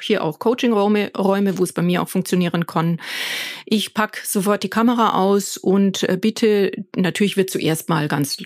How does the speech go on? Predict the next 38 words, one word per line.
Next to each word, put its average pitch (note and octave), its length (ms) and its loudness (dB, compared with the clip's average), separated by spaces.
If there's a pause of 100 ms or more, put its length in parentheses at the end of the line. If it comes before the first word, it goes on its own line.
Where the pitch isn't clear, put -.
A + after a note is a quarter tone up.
(120)
logischerweise, E3+ 840 0
wie F#3+ 160 0
bei F3 140 0
jedem E3 320 2
Coaching, - 460 -2
äh, - 320 -10
auch, - 500 -2 (200)
so F3+ 180 -2
sollte E3+ 280 -2
es - 140 -4
jedenfalls E3+ 340 -2
sein, D#3 200 -2
dass E3+ 140 -8
man F3 100 -2
die D#3+ 100 -8
Ziele G#3 240 0
vereinbart, F3 480 -2
dass - 100 -8
man E3+ 120 -2
sagt, C#3+ 200 -4
"Okay, D#3 300 -2 (640)
wie G3 100 2
lange F3+ 500 2
und F3 100 0
so E3 100 0
weiter, D#3 240 0
wie - 80 -4
treffen G#3+ 300 0
wir F3+ 120 2
uns F3 320 0
und, - 220 -2
und, D#3+ 140 0
und", A#3 180 2
das F#3+ 140 -2
muss F#3+ 160 0
alles - 480 -4
geklärt F#3+ 400 0
sein. F#3+ 340 0